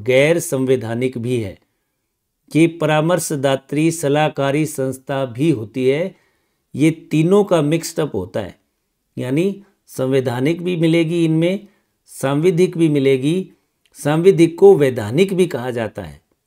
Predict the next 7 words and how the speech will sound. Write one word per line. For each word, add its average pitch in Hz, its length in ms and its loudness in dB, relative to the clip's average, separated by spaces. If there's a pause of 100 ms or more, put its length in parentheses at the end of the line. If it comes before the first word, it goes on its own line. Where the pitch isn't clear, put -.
(120)
और 143 160 0
एक 156 200 0
मिलेगी 139 400 2
कार्यकारी 151 680 0 (120)
आदेश 123 520 -2
द्वारा 131 300 -4
स्थापित। - 640 -14